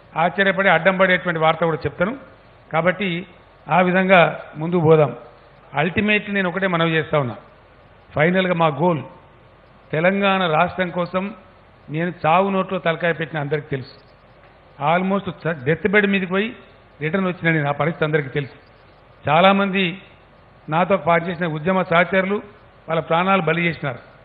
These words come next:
అమరవీరులను స్మరించుకుంటాం, అడుగడుగునా స్మరించుకుంటాం. కారణం ఏంటంటే ప్రాణానికంటే మించింది ఏది లేదు.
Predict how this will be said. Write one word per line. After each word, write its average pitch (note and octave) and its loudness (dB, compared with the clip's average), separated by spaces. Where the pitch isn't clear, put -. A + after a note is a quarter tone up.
అమరవీరులను F#3 2
స్మరించుకుంటాం, E3+ -4
అడుగడుగునా F3+ 2
స్మరించుకుంటాం. E3 -4
కారణం E3+ 0
ఏంటంటే E3 -2
ప్రాణానికంటే F3+ 2
మించింది E3+ -4
ఏది D3+ -2
లేదు. D#3 -2